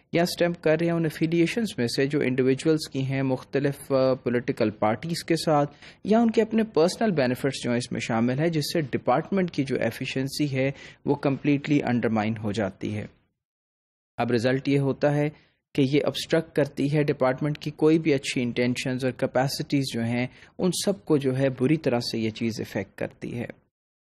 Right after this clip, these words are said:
और फिर हम ये देखते हैं कि ये सब होता किस तरह से है, कि हम ये देखते हैं कि ट्रेडिशनली जो टीचर्स एसोसिएशंस हैं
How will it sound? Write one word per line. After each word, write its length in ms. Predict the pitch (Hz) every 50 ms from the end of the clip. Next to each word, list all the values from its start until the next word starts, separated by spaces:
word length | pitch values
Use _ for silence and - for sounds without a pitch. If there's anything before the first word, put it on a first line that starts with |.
| _ _ _ _ _ _ _ -
और 60 | 175
फिर 160 | - 220 214
हम 80 | 214 208
ये 100 | 208 196
देखते 380 | 175 165 160 160 - - - 202
हैं 200 | 185 185 185 196
कि 140 | 190 196 190
ये 200 | 175 160 170 165
सब 220 | - - 185 170 - -
होता 220 | - 123 - 160 165
किस 240 | 160 - 170 - - -
तरह 160 | 151 156 151
से 180 | 151 - - 147
है, 220 | 143 143 139 139
कि 120 | 143 -
हम 220 | 131 123 123 131 131
ये 80 | 123
देखते 340 | 120 127 120 113 - - 131
हैं 80 | 131 127
कि 100 | - 127
ट्रेडिशनली 600 | - - 117 117 123 120 - - 131 135 135 131
जो 100 | 139 131
टीचर्स 360 | 127 - 120 - - 131 123
एसोसिएशंस 880 | 127 120 - 120 117 - - 113 110 113 113 - - 180 175 - - -
हैं 180 | 104 - -